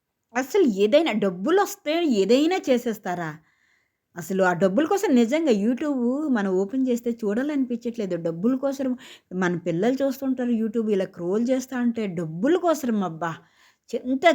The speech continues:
చండాలం చేస్తున్నారంటే డబ్బుల కోసం అంత చండాలం చేస్తున్నారు. ఇది కూడా కేవలం డబ్బు కోసం ఇంత చండాలం చేసి పెట్టేస్తుందన్నమాట YouTube. వంటలు చేసేటప్పుడు సరిగ్గా చెప్పలేదు, ఇది పొడులు చేసి అమ్మేస్తుందా? ఇన్ని బిజినెస్లు ఒక్కదాయి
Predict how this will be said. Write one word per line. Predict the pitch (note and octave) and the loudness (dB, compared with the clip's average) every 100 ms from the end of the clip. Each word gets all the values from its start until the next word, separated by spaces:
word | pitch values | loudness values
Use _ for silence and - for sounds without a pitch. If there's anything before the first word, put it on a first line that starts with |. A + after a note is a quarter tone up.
| - | 2
చండాలం | A3+ F#3 G3 B3 D#4 D#4 C#4 | -6 -4 -2 0 2 0 0
చేస్తున్నారంటే | A#3+ G#3 - G#3 G3 F#3+ F#3 | 0 -2 -4 -4 -4 -2 -4
డబ్బుల | F3 E3 F3 | -4 -4 -2
కోసం | A3+ A3 G#3 F#3 E3+ | -2 -4 -6 -6 -6
అంత | E3 F#3 G#3+ | -4 -4 -4
చండాలం | B3 - E3 F3 A3 G3+ | -4 -6 -8 -4 -2 -2
చేస్తున్నారు. | F#3 E3 E3 E3 E3 F3+ - _ _ - - - | -4 -8 -10 -8 -8 -6 -8 _ _ -20 -20 -6
ఇది | G3+ A3 | -2 4
కూడా | A#3 | 4
కేవలం | A#3 G#3 C#3+ G3 A#3+ B3 | 2 0 0 2 4 4
డబ్బు | F#3+ F3+ E3 A#3 | 2 0 0 -2
కోసం | A#3+ A#3+ A#3 A3 G#3 | 2 2 2 -4 -4
ఇంత | F#3 G#3 A3+ G#3 | -4 -4 -6 -8
చండాలం | - F3 E3+ C4 C#4 B3+ | -10 -10 0 2 4 2
చేసి | G#3 G3+ | 0 -4
పెట్టేస్తుందన్నమాట | F3+ E3 E3 E3 E3 D#3 D#3 D#3 D3+ | -16 -14 -14 -14 -14 -12 -10 -12 -12
YouTube. | D#3 E3 E3 E3 D#3 F3 _ _ _ _ _ _ _ _ - | -10 -10 -8 -10 -10 -14 _ _ _ _ _ _ _ _ -6
వంటలు | F3 F#3+ B3+ B3 | 0 0 2 2
చేసేటప్పుడు | B3 A#3+ A#3 A#3 C4 | 2 2 0 0 0
సరిగ్గా | C4+ G3 G3 G#3+ | 0 0 2 2
చెప్పలేదు, | G#3+ F3 - F3 D#3 C#3+ D3+ G3 C#4+ - _ - | 0 -6 -6 -8 -6 -8 -8 -6 -8 -12 _ -8
ఇది | G3 | -6
పొడులు | G3+ A#3+ A#3 B3 | 6 6 6 4
చేసి | A#3 A3+ | 2 0
అమ్మేస్తుందా? | F#3+ E3+ E3 - E3 D#3+ | -4 -6 -10 -12 -10 -8
ఇన్ని | E3 G#3+ C4+ D#4 | -2 2 4 4
బిజినెస్లు | C4+ C4+ D4+ D#4 D4+ | 2 2 0 2 2
ఒక్కదాయి | A#3 G#3 C4 C#4 | 2 2 2 2